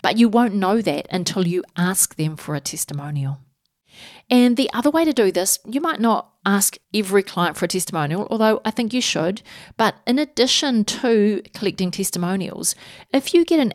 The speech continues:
email from a client during their project and it was like, "Oh,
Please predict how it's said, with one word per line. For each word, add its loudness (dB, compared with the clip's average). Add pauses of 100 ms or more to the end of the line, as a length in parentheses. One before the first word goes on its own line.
email 6
from -2
a -4
client -4 (480)
during 2
their 4
project -4 (400)
and 4
it 4
was 4
like, 2 (200)
"Oh, -2